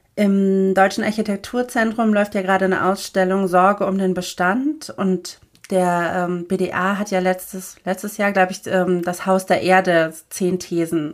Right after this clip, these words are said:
entwickelt, ähm, wo es ja ganz stark um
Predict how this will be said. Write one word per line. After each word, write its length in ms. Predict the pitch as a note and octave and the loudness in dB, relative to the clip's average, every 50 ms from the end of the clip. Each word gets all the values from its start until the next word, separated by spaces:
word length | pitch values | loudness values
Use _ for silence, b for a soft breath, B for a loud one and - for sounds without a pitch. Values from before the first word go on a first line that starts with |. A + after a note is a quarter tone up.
| - | -8
entwickelt, 640 | - F3 E3+ D#3+ E3 E3 E3 - G3+ G3+ G3 - - B B B B B B B B B B B | -8 -6 -4 -4 -4 -6 -6 -8 -10 -10 -10 -12 -18 B B B B B B B B B B B
ähm, 420 | - F#3+ F3+ F3+ F#3 F#3 F3+ F3+ F3 | 4 4 6 6 6 6 6 4 4
wo 100 | F3+ F#3+ | 4 2
es 100 | F#3+ F#3 | 2 4
ja 80 | G3 F#3 | 2 2
ganz 260 | F3 F3+ F#3 G3 F#3+ | 2 4 2 2 0
stark 400 | - - F3+ F3 F3+ F3+ - - | 2 2 4 4 4 2 0 0
um 420 | - F#3 F3+ F3+ F3 F3 E3+ E3+ | 0 2 2 2 2 2 0 -2